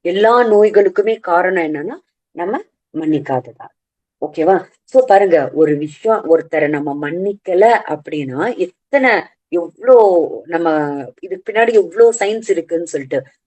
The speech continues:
மன்னிக்காத-, மன்னிக்காததால எவ்வளவு நடக்குது பாருங்க. So, இப்-, ஆனா நம்ம இங்க என்ன கர்ம சித்தாந்தத்துல என்ன தெரிஞ்சுக்கிட்டு இருக்கோம்? You create your own reality. நம்மளோட ரியாலிட்டியை நம்ம தான்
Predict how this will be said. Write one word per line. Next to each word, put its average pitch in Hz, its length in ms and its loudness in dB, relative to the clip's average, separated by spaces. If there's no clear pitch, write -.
மன்னிக்காத-, 202 600 2
மன்னிக்காததால 208 1000 0
எவ்வளவு 208 380 -2
நடக்குது 190 480 -4
பாருங்க. 131 420 -10
So, 349 300 -6
இப்-, 262 200 -10
ஆனா 262 320 -4
நம்ம 240 240 2
இங்க 233 200 4
என்ன 226 240 4
கர்ம 226 320 0
சித்தாந்தத்துல 208 420 -2
என்ன 196 340 -4
தெரிஞ்சுக்கிட்டு 196 380 -8
இருக்கோம்? 190 440 -8
You 190 440 -8
create 175 340 -2
your 170 300 2
own 147 220 -4
reality. 139 840 -6
நம்மளோட 170 680 4
ரியாலிட்டியை 208 540 4
நம்ம 196 280 -2
தான் 330 240 0